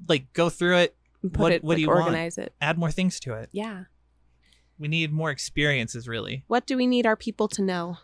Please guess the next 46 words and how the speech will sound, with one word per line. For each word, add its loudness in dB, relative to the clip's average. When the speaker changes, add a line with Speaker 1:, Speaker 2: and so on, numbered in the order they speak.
Speaker 1:
Exactly. -6
'Cause -4
my 2
people -2
and -2
her -2
people -4
learned -6
the -2
long 0
way. -8
Speaker 2:
Yes, -4
the -12
hard -4
way. -2
Speaker 1:
And -2
they're 2
Speaker 2:
<laughs> 4
Speaker 1:
people 0
that 2
get -2
diagnosed 0
and -6
haven't -2
had -4
to -12
fight -4
it, -8
and -10
it's -12
kind -8
of -8
a -8
shock. -6
And -12
then -10
the -6
people -8
in -2
their -2
lives -8
need -10
to -14
know. -16
So -8
Speaker 2:
Yeah. -10